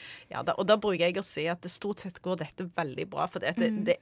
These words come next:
Speaker 1: en skal ikke lage en stress omkring dette. Det, det skjer for veldig, veldig mange, og da
Speaker 2: Mm.
Speaker 1: går det jo bra.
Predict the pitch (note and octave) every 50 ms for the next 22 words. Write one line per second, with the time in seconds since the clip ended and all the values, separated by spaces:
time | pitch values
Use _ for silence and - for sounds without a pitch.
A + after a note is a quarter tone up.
0 | _ - G3 G3+ F#3 - - F3 D3+ - A3 A3+ A3 A3+ B3 A#3+ G3 D#3+ C3+ A#2+
1 | - F3+ F#3 - - - - - - F#3 - - - - F#3 F#3+ F3+ - - D3+
2 | D#3 E3 D3 D3+ - - E3 E3 G3 G#3+ - - B3+ C4 - - - G3 G#3+ -
3 | - G#3+ G3+ F3+ F3 E3+ D#3+ G3+ F#3 D3+ B2+ A2+ - - - - - - - -
4 | A#2+ B2+ - C#3+ D#3+ - A#3+ A#3+ - - - - - C#3 D3 G3 A3 A3+ G#3+ G3+
5 | E3+ E3+ F#3+ A#3+ C4+ G3+